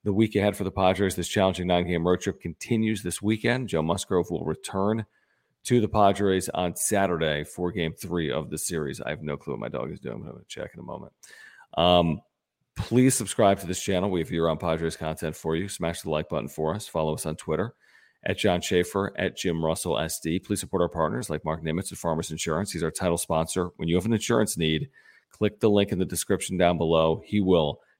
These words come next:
take care of you and save you money. He is there for your renewals or new insurance policies. Aura, O R A dot organic, will thank you for your support of this channel. Click the link in the description down below if you're looking to get healthier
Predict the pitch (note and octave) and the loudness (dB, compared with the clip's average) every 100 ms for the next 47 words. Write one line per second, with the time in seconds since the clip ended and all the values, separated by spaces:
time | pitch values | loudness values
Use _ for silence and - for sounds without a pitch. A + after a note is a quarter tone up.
0 | - G2+ F#2 G2+ F#2 F#2 E2+ E2 - - | -6 -4 0 2 2 2 0 0 0 4
1 | F#2+ G2 G2 F2+ F2+ E2+ D2 C#2+ - _ | 4 4 2 2 4 2 0 -4 -8 _
2 | _ _ - G2 F#2 F#2 F2+ - D#2 C#2+ | _ _ -4 -2 2 2 2 0 -2 -2
3 | D2+ E2 F#2 F#2 F2 D#2 D#2+ D2+ G#2 G2+ | -2 0 2 2 0 -2 -2 -2 -2 -2
4 | - G2+ F#2+ - F#2+ F2+ - - A2 F2 | 2 2 2 0 -2 -2 -6 0 2 2
5 | C#2+ - G#2 G2 F#2+ F#2 F2+ E2+ C#2+ D#2+ | 0 0 4 6 6 4 2 0 0 -2
6 | F#2+ F#2 F2 F2 F#2+ D#2+ - F#2 - F#2 | 0 0 -2 2 4 4 0 -6 -6 -8
7 | F2+ F2 E2+ F#2 F2+ E2+ - F#2 F2 E2 | -8 -10 -6 -4 -4 -6 -4 -2 -2 -4
8 | F#2 - E2 F2 - D#2 C#2+ - G2 - | -10 -6 -4 -4 -4 -8 -8 -6 -6 -6
9 | F2 E2+ E2 D#2+ D#2+ E2 D#2 - E2+ F2 | -4 0 0 0 2 2 0 -2 -4 -4
10 | E2 E2+ - G#2 G#2 G#2 G2 | -4 -6 -2 -2 0 2 0